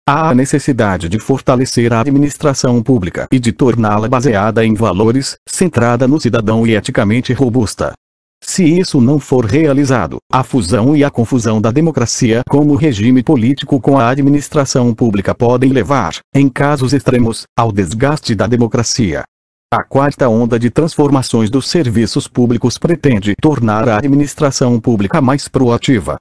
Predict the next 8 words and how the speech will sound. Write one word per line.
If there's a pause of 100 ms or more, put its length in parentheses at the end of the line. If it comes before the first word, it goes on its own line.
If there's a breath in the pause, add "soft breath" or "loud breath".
eficiente, (140)
responsável
e, (160)
especialmente, (100)
mais
orientada
a
serviços.